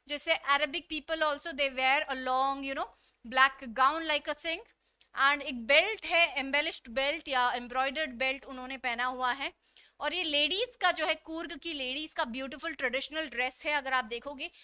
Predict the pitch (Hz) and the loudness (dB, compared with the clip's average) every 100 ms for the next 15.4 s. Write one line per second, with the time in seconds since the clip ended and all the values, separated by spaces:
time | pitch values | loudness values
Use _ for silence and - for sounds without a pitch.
0 | - - 302 349 349 311 285 302 330 285 | -14 -6 0 0 2 -2 -2 -6 -4 -4
1 | 269 294 - 262 247 302 269 254 262 269 | -4 -4 -2 -2 -2 -4 -4 -4 -8 -8
2 | 262 285 349 - _ _ _ 262 269 277 | -8 -6 -6 -8 _ _ _ -4 2 2
3 | 311 302 - 277 285 285 294 269 302 294 | 2 -4 -4 -4 -4 -6 -2 -2 -2 -2
4 | 294 240 269 233 330 277 240 294 339 370 | -4 -2 -4 0 0 0 -2 -4 -4 -8
5 | 359 359 - 294 294 311 285 269 302 311 | -8 -10 -4 0 2 2 -2 -8 -8 -8
6 | - 311 - _ _ _ _ 262 320 277 | -6 -6 -6 _ _ _ _ -8 -2 4
7 | 320 427 320 320 370 359 349 277 277 302 | 4 4 -2 -6 -6 -8 -2 -2 -2 -6
8 | 302 - 302 302 302 330 339 339 294 247 | -6 -2 -2 -2 -6 -4 -4 -4 -4 -2
9 | 302 302 330 302 330 277 269 277 277 262 | -2 0 -2 -4 -4 -4 -4 -4 -4 -4
10 | 302 - _ - _ - 247 285 302 494 | -6 -10 _ -20 _ -8 -8 -4 -2 -2
11 | - _ - 208 254 247 285 349 330 339 | -6 _ -20 -2 2 4 2 -2 2 2
12 | 466 - _ - - 359 285 - 339 285 | 2 -6 _ -14 -8 -8 -6 -4 -4 -4
13 | 311 320 - 233 302 294 277 254 269 311 | -6 -8 -10 -12 -4 -2 0 0 0 -4
14 | 302 254 262 277 302 294 320 330 285 - | -2 0 0 -4 -8 -4 -2 -4 -6 -12
15 | - - 302 370 | -10 -10 -8 -8